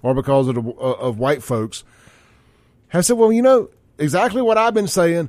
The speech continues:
For the last thirty years, you guys have been in charge, and you didn't do anything." Now, we could sit there, we could talk about the water pipes not being replaced, yada, yada, yada.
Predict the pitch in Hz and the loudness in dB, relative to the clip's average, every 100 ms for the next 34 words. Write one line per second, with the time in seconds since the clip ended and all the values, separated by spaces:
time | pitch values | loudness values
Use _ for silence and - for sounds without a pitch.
0 | - _ - 151 165 233 226 - 214 202 | -10 _ -2 0 2 0 0 2 2 2
1 | 185 202 147 180 190 170 156 143 143 127 | -2 -2 0 0 2 2 2 0 -2 -2
2 | 110 139 107 - - - - _ _ _ | -2 -2 -2 -8 -16 -18 -18 _ _ _
3 | _ _ _ _ _ 143 143 139 170 156 | _ _ _ _ _ 0 0 2 0 0
4 | 143 139 127 117 110 117 170 180 196 185 | 0 0 -2 -4 -4 -2 -2 -2 -2 -2
5 | 156 165 160 156 147 131 123 127 139 165 | -2 -2 -2 -2 -2 -4 -4 -4 -2 -2
6 | 160 156 151 131 147 135 143 139 147 135 | 0 0 -2 -2 -6 -4 -4 -4 -4 -4
7 | 120 127 123 117 117 135 190 175 | -2 -2 -2 -2 -2 -2 -4 -4